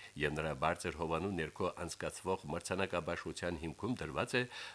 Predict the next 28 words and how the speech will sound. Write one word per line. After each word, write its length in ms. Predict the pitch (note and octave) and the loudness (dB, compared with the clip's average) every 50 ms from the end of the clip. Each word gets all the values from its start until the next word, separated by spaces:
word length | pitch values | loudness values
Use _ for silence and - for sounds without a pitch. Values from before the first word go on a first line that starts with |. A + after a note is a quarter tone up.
| - - | -8 -6
մշակութային 720 | - - D#2+ - G2 G2 - A2+ G#2 - A2 A#2+ C3 D3+ D#3 | -4 -2 2 2 2 2 2 0 0 2 2 4 4 2 2
և 220 | B2+ C3+ C3 B2 | 2 0 2 2
մարդասիրական 720 | A#2+ A2+ A2+ - A2+ G#2 - A2+ G#2 G#2 G2+ - A2+ A#2 A#2 | 2 0 2 0 -2 -2 0 0 0 2 4 4 2 2 2
արժեքների 560 | - - G#2+ G2+ G2+ F#2+ - - G#2+ G#2+ A2 | 0 -2 0 0 -2 -4 -2 -2 -2 -2 0
գնահատումը, 680 | G2+ G2+ F#2+ A2+ A#2+ G#2+ A2+ A2+ - G2 D2 B1 A1+ A1+ - - - - - - | -2 0 0 0 0 0 -2 -2 0 -2 -2 -2 -6 -10 -12 -16 -20 -20 -14 -6
և 260 | D2 C#2+ C#2+ C#2 C#2+ | -2 -2 -2 0 0
յուրաքանչյուր 680 | D2 D2 D2+ - - D#2+ D#2 D#2 - - A2 G2+ F2 - - | -2 -2 -2 -2 -2 -2 -2 -4 -2 -2 -2 -2 -2 -4 -4
տարի 240 | D2 D2 B2 D#3 | -4 -2 -2 -2
Շարլ 340 | C#3+ - - B2+ B2+ C#3 C3+ - | -2 -2 0 0 0 -2 -2 -2
Ազնավուրի 540 | F#2 F2 E2 E2 E2 D#2+ E2 F2 G2 G#2+ - - | -2 -2 0 0 0 0 0 0 -2 -2 -2 -2
անվան 360 | - D#2+ D#2+ F2 G#2+ G#2+ F#2+ - | -2 -2 0 2 0 0 0 0
մրցանակը 500 | - - - - D2 F#2+ C3 - G2 F2 | -2 -4 -4 -4 -4 -4 -4 -4 -4 -6
շնորհվում 580 | - - D#2 D2 D2 C2+ D#2+ A2 C#3 D3 C#3 | -4 -4 -4 -4 -4 -4 -4 -2 0 2 2
է 80 | B2 A#2+ A2 - D2 | 2 2 0 -2 0
որևէ 340 | E2+ A2 C3 C3 A2+ A#2 G2+ | 2 2 4 4 4 2 2
գրական 500 | D#2 E2 D2+ C#2+ C2 - - E2 A#2 A#2 | 2 0 -2 -2 -2 -2 -2 -2 -2 -2
ստեղծագործության 840 | - - G#2 F2+ - D#2+ C#2+ C2 C2+ C#2 - - - - D#2 E2 F2 | -2 -4 -4 -2 -2 -4 -2 -2 -4 -6 -6 -8 -4 -2 -2 -2 -2
հեղինակի։ 540 | - F2 D2+ C#2 C2+ C2+ C2 B1+ - C2+ A#1+ - - - - - - - - - - - - - | -2 -2 -2 -2 -2 -2 -4 -6 -6 -8 -10 -10 -12 -18 -20 -18 -16 -14 -12 -12 -10 -12 -12 -6
Երկու 320 | - - F#2+ G#2 G#2 G#2+ | 8 10 10 12 12 10
հազար 220 | G#2+ A2 G#2+ G#2 G2 | 10 10 10 8 8
տասնյոթ 400 | - G2+ F#2+ - G#2+ G2 F#2+ - | 6 4 4 4 4 2 4 2
թվականի 480 | - F#2 F#2 F2+ - F#2 F#2 F#2 F2+ F2+ | 2 2 2 2 4 2 2 4 2 2
մրցանակին 680 | E2 E2+ E2+ E2+ - - E2 D#2+ E2 D#2 F#2 F2+ F2 E2+ | 2 2 0 2 2 0 0 0 0 0 0 2 2 2
արժանացել 540 | E2+ D#2+ E2 D#2 D#2+ D#2 - - F2 F2 F2+ | 2 2 2 2 2 0 0 -2 -2 0 0
է 20 | F2 E2 | 0 0
ֆրանսիացի 600 | - - D#2 D#2 D2+ - - D2 D2 - - D#2 | -2 -2 -2 -2 0 0 -2 -4 -2 -2 -4 -4
գրող 380 | C#2+ - D2 E2 F2+ F2+ - - | -2 0 0 0 0 0 -2 -4
Նիկոլա 480 | C2+ C#2 D2+ - - E2+ E2+ F2+ F2 | -2 -2 -2 0 0 0 2 2 2